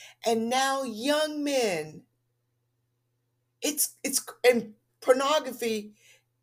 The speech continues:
is rampant. You know, back in the day, it was cool to do that. You could go to the, the video store and rent you some videos and come back home and nobody would ever know.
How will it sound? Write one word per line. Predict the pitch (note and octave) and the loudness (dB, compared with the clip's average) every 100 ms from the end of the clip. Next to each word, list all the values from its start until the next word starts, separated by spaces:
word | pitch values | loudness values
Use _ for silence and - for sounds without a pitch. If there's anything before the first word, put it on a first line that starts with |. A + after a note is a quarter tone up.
| _ | _
is | C4 B3 | 2 2
rampant. | G#3 C4 C#4+ C#4 F3+ A#2+ - _ _ _ _ _ _ _ _ _ _ _ _ _ | 4 2 2 0 0 0 -2 _ _ _ _ _ _ _ _ _ _ _ _ _
You | - D#4 | -4 4
know, | C4+ | 6
back | C#4+ D4 D4+ | 6 4 2
in | C#4 | -2
the | C4 | -2
day, | G#3+ C#4+ C4+ B3+ - _ - | 2 4 4 2 -10 _ -4
it | E4 C4+ | -2 0
was | D#4 - | -2 -2
cool | - E4+ E4+ E4 | 0 2 2 0
to | C#4+ | -2
do | C4+ B3+ | -2 6
that. | A3 D#3 - - _ - | 6 6 0 -20 _ -4
You | A#3 D4 | 0 0
could | B3+ F#3+ | 2 8
go | B3+ B3+ | 8 8
to | C4+ A3 | 4 4
the, | G3 - - _ - | 4 2 -6 _ 4
the | G3 | 4
video | F3+ C4+ C4+ A#3 | 6 4 8 8
store | A#3 A#3+ G3+ F3+ | 8 8 8 6
and | F3+ | 6
rent | A#3+ B3 G3 | 4 4 0
you | |
some | - F#3+ F3+ | 0 0 8
videos | F#3+ A3+ G3 D3 C#3 C#3 C#3+ | 10 10 8 6 4 -2 -6
and | D#3 D3+ C#3+ - - | -8 -8 -10 -18 -2
come | - A#3+ | 2 6
back | A#3+ G#3+ | 4 4
home | B3 A3+ G3+ | 4 6 4
and | E3 F#3+ | 2 2
nobody | C4+ D4+ D#4 C4 | 4 8 8 8
would | A3+ A3+ | 8 10
ever | C4 C4+ C4+ | 8 4 0
know. | B3+ G3+ | 0 -2